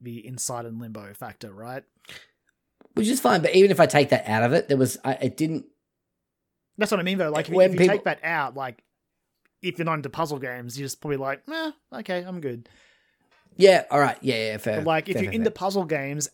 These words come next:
Speaker 1: and you liked either Inside or Limbo, then you're, there's probably, this is a game worth keeping an eye on.
Speaker 2: Yeah, for sure. Like, it just, it didn't,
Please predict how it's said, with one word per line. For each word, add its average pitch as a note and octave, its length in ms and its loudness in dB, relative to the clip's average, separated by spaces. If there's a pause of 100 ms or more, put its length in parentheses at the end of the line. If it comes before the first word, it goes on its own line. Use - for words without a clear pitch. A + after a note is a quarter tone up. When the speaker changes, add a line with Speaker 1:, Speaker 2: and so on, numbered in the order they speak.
Speaker 1:
and E3 300 -4
you E3 140 -4
liked D3 360 -4 (180)
either D3 440 -2
Inside C3 560 -8 (180)
or D3+ 160 0
Limbo, B2+ 560 -8 (140)
then C3 320 -10
you're, C3 200 -12
there's C3+ 200 -10
probably, D3+ 400 -4
this C3+ 220 -6
is D3 80 -4
a C#3+ 40 -6
game C3+ 220 -6
worth B2+ 180 -8
keeping C3+ 300 -8
an A#2 80 -12
eye A#2 180 -12
on. G2 260 -18 (1300)
Speaker 2:
Yeah, G#3 280 8 (120)
for E3 160 4
sure. - 300 -4 (320)
Like, A#2+ 240 -4
it A#2 160 -6
just, C3+ 260 -2
it A#2 160 -6
didn't, C#3+ 280 -4